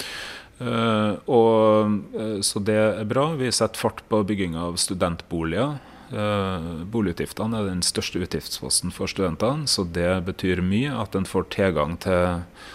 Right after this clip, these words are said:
studentboliger. Det at vi får flere studentboliger betyr også at det blir mindre konkurranse på det private leiemarkedet, som har hatt en alt for høy, eh, prisvekst. Så, eh, vi gjør flere ting.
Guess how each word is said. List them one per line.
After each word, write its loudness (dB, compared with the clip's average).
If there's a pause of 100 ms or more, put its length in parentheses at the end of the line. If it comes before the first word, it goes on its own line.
(140)
studentboliger. -2 (180)
Det 0
at -2
vi -4
får -8
flere -2
studentboliger -4
betyr -6
også 4
at -2
det 0
blir 2
mindre 2
konkurranse 0
på -4
det -2
private -4
leiemarkedet, -4
som -4
har -4
hatt -6
en -4 (100)
alt -12
for -4
høy, -2 (180)
eh, -8
prisvekst. -6
Så, 4 (920)
eh, 0
vi 4
gjør 4 (340)
flere 4
ting. 2